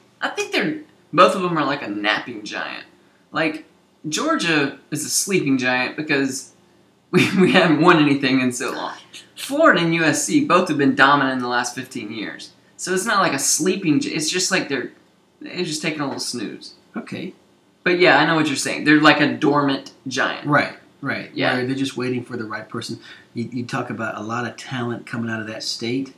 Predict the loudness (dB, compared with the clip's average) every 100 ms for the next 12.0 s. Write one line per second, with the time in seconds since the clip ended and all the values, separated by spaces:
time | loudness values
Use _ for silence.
0 | -6 -2 0 -2 -4 -6 -4 -4 -6 -6
1 | -8 -8 -6 -4 -6 -6 -6 -4 -4 -4
2 | -8 -6 -6 -6 -8 -8 -8 -8 -8 -6
3 | -6 -2 -2 -4 -8 -8 -8 -8 -14 -10
4 | -6 -4 -2 -4 -6 -12 -8 -4 0 0
5 | -2 -4 -6 -8 -8 -10 -10 -6 -4 -4
6 | -6 -6 -2 0 2 2 0 -2 -2 -2
7 | 0 -2 0 0 0 -2 -4 -2 0 2
8 | 2 0 -2 0 -2 -4 -10 -14 -6 -2
9 | -2 0 2 0 -4 _ -2 0 4 2
10 | 2 2 4 2 0 0 0 -2 -4 -4
11 | -4 -4 -4 -6 -4 -4 -4 -4 -4 -8